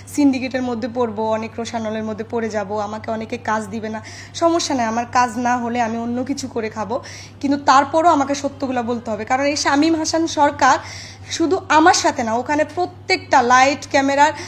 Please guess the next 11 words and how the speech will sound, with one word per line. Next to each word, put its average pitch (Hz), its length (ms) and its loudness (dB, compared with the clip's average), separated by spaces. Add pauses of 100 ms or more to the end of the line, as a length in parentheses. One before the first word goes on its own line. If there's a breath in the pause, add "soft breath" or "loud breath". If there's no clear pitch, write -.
(220 loud breath)
প্রত্যেকটা 370 540 0
মানুষের 330 420 4
সাথে 311 300 -2
এরকম 262 280 0
আচরণ 226 320 -6
করছে। 202 380 -12 (380 loud breath)
ধরেন, 294 240 6
সে 339 180 0
ক্লোজ 339 260 0
শট 381 220 2
দিচ্ছে 349 480 -4